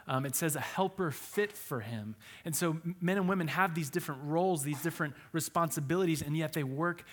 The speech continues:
together. They are of equal value, but they are interdependent upon each other. They need one another, just like we need the Lord.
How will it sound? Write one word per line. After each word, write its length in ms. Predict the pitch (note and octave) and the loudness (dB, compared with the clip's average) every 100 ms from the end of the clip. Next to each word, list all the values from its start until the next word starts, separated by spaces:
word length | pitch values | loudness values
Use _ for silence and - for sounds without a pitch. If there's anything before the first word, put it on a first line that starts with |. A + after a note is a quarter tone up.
| - - | -14 -6
together. 540 | C#3+ B2 D3 C#3 B2 | -4 0 2 2 2
They 180 | C3+ C#3+ | 2 2
are 100 | C#3+ | 2
of 260 | D#3 C3+ - | 0 -4 -2
equal 480 | G#3 F#3 F3+ E3+ B2+ | -2 -2 0 0 0
value, 720 | C3+ D3 D#3 D#3+ A#2+ G#2+ G#2+ - - - | 2 4 4 2 -2 -4 -8 -14 -10 -6
but 160 | C#3 | -2
they 100 | D3+ | 0
are 140 | C#3 - | -2 -2
interdependent 920 | F3+ F3 E3+ C#3+ C3+ - D3 C#3+ C3 | -4 0 0 0 -2 -4 -2 0 0
upon 460 | C3 - - C3+ B2+ | -4 -8 -2 -2 -2
each 260 | B2 A2 B2 | -4 -4 -4
other. 240 | A#2 A2 | -2 -2
They 140 | B2 | 0
need 580 | B2 C3 D3+ D3+ D3 C3+ - - - | 0 0 0 0 -2 -4 -10 -20 -8
one 340 | C3+ C3 B2+ B2+ | -2 0 0 -2
another, 540 | A#2+ A2+ A2 G#2 G2 - _ - - - - _ _ _ _ | -2 -4 -4 -8 -12 -20 _ -20 -20 -20 -20 _ _ _ _
just 180 | - B2 | -6 -2
like 180 | B2+ - | -2 -2
we 140 | C3 | 0
need 220 | B2 B2+ C3+ | 0 0 -2
the 60 | |
Lord. 440 | C3+ D#3 C3 A2 | -2 -2 -2 -6